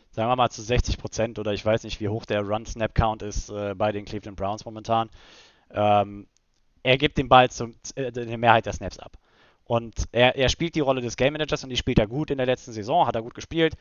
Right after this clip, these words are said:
wird er wahrscheinlich auch nächstes Jahr gut spielen, keine Frage. Die Cleveland Browns, wir haben das, äh, schon in unserer Season Preview diskutiert, weil wir ja auch in Woche sechs, glaub ich, gegen die Browns ran müssen.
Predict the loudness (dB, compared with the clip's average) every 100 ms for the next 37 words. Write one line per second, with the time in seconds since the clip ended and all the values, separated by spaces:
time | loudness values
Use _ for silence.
0 | _ 2 4 4 2 0 -2 -4 0 2
1 | 2 -2 -4 -4 -4 -10 0 6 6 4
2 | -4 -6 -6 -2 -2 -2 -2 -2 -2 -6
3 | -12 -20 -20 -4 4 6 6 0 -2 -2
4 | 0 0 0 -4 -4 -4 -4 -6 -8 -2
5 | 0 2 2 4 2 0 -8 -4 -2 -2
6 | 0 -2 0 -4 -6 -6 -2 -2 0 -4
7 | -4 -8 -10